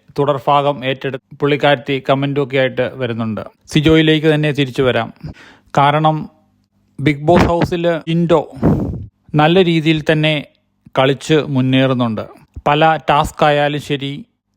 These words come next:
അദ്ദേഹത്തിന് അറിയത്തില്ലാത്ത ഡാൻസ്, പാട്ട്, അതുപോലത്തെ കാര്യങ്ങളും മറ്റുള്ളവരിൽ നിന്ന് പഠിച്ച്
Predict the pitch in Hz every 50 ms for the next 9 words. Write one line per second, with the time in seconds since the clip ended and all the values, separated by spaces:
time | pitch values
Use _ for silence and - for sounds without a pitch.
0 | _ - 143 127 139 143 147 143 143 156 151 147 139 139 151 143 - 143 139 139
1 | 139 127 147 143 139 135 139 139 135 139 120 - - 147 143 139 139 - _ _
2 | _ _ _ _ _ _ _ _ - 147 147 135 123 135 143 139 135 - - _
3 | _ _ _ _ _ _ _ _ _ - 147 151 151 143 151 151 156 147 - 160
4 | 147 - 156 143 147 143 147 147 143 143 147 147 139 143 143 135 - - 147 147
5 | 147 147 147 151 143 139 143 143 147 147 143 - 427 480 _ _ _ _ - -
6 | - - - 131 131 131 127 123 - 151